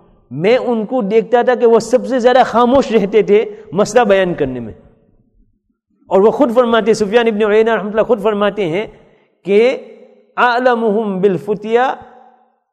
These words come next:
اسکتهم"، کہ جو سب سے زیادہ فتویٰ کو جانتا ہو، یعنی مسائل جانتا ہو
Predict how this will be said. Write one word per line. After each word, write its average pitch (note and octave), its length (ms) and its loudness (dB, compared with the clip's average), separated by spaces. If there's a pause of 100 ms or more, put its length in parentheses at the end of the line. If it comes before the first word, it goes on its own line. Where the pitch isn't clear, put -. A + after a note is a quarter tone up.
(240)
اسکتهم"، F#3+ 720 -2 (540)
کہ F#3+ 100 0
جو F#3 300 2
سب A3 300 -4
سے C#4 200 -4
زیادہ A#3 400 2 (120)
فتویٰ G#3+ 400 0
کو A#3+ 120 0
جانتا F#3+ 560 0
ہو، D3+ 200 -2
یعنی F3 200 -2
مسائل G#3 440 0
جانتا G3+ 500 -2
ہو G3+ 220 0